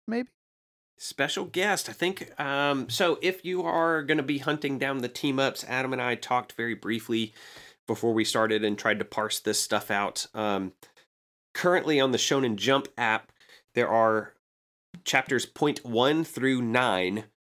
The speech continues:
Speaker 2: but there are some other points in chapters three, I think. Um,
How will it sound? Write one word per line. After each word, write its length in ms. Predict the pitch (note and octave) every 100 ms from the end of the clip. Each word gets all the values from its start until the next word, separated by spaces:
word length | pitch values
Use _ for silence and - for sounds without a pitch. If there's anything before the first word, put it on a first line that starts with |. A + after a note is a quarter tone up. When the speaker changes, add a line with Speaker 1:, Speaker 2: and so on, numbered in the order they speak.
| _
Speaker 2:
but 120 | - -
there 120 | A#2
are 60 |
some 220 | A2 A#2 A2
other 220 | A2+ G#2+
points 880 | - - A#2+ A2+ - - - - - _ _ _
in 300 | - A2+ G#2+
chapters 600 | G2+ - F#2+ A2 G2+ - _ -
three, 520 | A2+ A2+ A#2 B2 A#2+ _ _ - - _
I 60 | -
think. 360 | - C3 - _ - - - _ _
Um, 320 | G#2+ G2 -